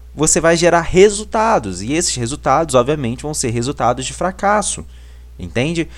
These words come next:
Veja só o poder de uma crença limitante. Você não é uma pessoa burra, você não é uma pessoa fracassada,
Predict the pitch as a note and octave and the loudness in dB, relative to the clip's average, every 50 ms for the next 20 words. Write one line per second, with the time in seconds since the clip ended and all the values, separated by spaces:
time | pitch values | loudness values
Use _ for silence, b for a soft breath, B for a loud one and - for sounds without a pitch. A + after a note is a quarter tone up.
0 | B B B C3 F#3+ G#3+ G#3+ G3 F3+ - - - E3 G3 G3 E3+ - - E3 D3 | B B B 2 4 4 4 2 2 0 0 2 2 2 2 2 0 -2 -2 -2
1 | B2+ D3 F3+ G#3+ F#3 F#3+ F3 D#3+ - - D#3 D#3 F3+ G3 G#3 - - D3+ C3+ C#3+ | -4 -4 -4 -4 -4 -6 -6 -8 -8 -8 -8 -8 -6 -6 -6 -6 -6 -6 -6 -8
2 | C#3+ - - F2 E2 - - G#2+ A#2+ - - G3+ A#3 A#3+ G#3+ G3 F#3+ F#3+ F#3 - | -10 -8 -8 -10 -10 -8 -6 -6 -2 0 0 0 2 2 2 2 2 2 0 -2
3 | E3+ - - E3+ D#3+ C3+ A#2+ A#2+ B2 A#2+ A2 G2+ A#2 - - C3+ D#3+ A3 G#3+ F3+ | -6 -4 -2 -4 -4 -2 -2 -2 -2 -2 -2 -4 -4 -4 -6 -6 -6 -6 -4 -4
4 | D#3+ E3+ E3 - D3 - - C#3 - - C#3+ - E3+ F3 - - - G2+ G#2+ A2 | -4 -6 -6 -10 -12 -10 -10 -10 -8 -8 -10 -8 -8 -10 -8 -4 -4 -4 -2 -4
5 | A2 | -6